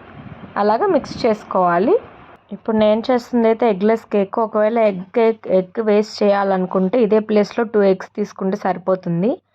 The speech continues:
ఇక్కడైతే నేను వన్ టీ స్పూన్ బేకింగ్ పౌడర్, వన్ టీ స్పూన్ వెనిలా ఎసెన్స్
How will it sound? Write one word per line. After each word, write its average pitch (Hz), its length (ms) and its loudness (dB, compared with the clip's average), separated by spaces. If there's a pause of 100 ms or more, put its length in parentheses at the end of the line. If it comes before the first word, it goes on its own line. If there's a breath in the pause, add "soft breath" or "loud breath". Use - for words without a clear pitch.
(260)
ఇక్కడైతే 214 480 0
నేను 254 360 0 (380 soft breath)
వన్ 214 240 -2
టీ 226 200 -6
స్పూన్ 247 380 -6
బేకింగ్ 208 460 -2
పౌడర్, 196 460 0
వన్ 214 300 -2
టీ 220 200 -12
స్పూన్ 247 380 -8 (340 soft breath)
వెనిలా 208 420 -2
ఎసెన్స్ 269 420 -2